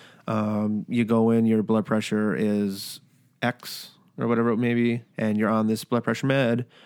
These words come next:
"Oh, it looks like it's a little too high, so we're gonna drop it down," and the pharmacist would have the authority,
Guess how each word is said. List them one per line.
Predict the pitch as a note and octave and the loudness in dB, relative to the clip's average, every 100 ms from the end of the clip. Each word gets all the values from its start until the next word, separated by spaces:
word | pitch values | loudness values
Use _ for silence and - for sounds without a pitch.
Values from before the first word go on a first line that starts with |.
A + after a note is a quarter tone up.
| - - | -14 0
"Oh, | E3 | 2
it | |
looks | E3+ D#3+ | 2 2
like | E3 | 0
it's | D3 | 0
a | C#3+ | 0
little | D3+ | 0
too | D3 D#3+ | 0 0
high, | D#3 D#3 B2+ A#2+ | 2 2 2 0
so | - A#2+ A#2 | 0 2 2
we're | A#2 | 2
gonna | A#2+ | 0
drop | A2+ A#2+ A#2 | 2 0 0
it | G#2+ | 0
down," | A2+ A2 A2 | 0 2 0
and | G#2 A2 | 0 -2
the | |
pharmacist | A2 A2 A2 A2+ - | 0 0 0 -2 -4
would | G#2 | -4
have | A2 | -2
the | G#2 | -2
authority, | G#2+ - A2+ A#2+ | -4 -2 0 0